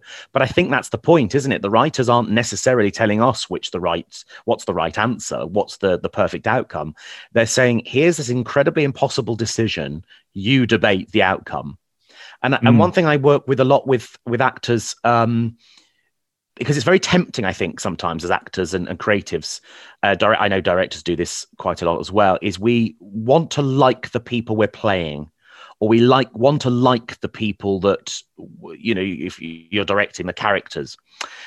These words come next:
Speaker 1: And so you look for all this justification. "Well, they're doing this because of this, and they're doing that because of that." And sometimes I find that gets in the way, because it's not our job to make them likable. It's our job to present the facts.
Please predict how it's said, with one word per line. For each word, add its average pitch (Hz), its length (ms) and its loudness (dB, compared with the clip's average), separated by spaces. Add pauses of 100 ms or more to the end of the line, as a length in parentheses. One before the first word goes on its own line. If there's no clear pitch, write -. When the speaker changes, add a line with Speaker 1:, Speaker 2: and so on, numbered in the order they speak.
(160)
Speaker 1:
And 131 160 -2
so - 200 0
you 180 200 4
look 165 180 2
for 147 160 0
all 143 80 2
this 120 140 -4
justification. 123 800 -2
"Well, 123 320 4
they're 82 80 -2
doing 85 240 -2
this 90 160 -2
because - 480 -8
of 101 120 -4
this, 135 320 0
and 95 80 -4
they're 90 60 -2
doing 98 180 0
that 113 180 0
because 104 200 -8
of 110 100 -4
that." 151 220 2 (520)
And 117 80 -8
sometimes 180 480 4
I 135 60 4
find 117 260 2
that 101 100 0
gets - 240 -2
in 104 60 -2
the 101 100 2
way, 85 500 2 (520)
because 147 420 2
it's - 200 -2
not 160 140 2
our 180 100 4
job 127 360 0
to - 100 -4
make 117 200 -2
them 107 80 0
likable. 110 680 0 (460)
It's 117 180 0
our 139 140 2
job 127 340 0 (340)
to 123 520 0
present 120 340 0
the 101 80 -8
facts. - 640 -6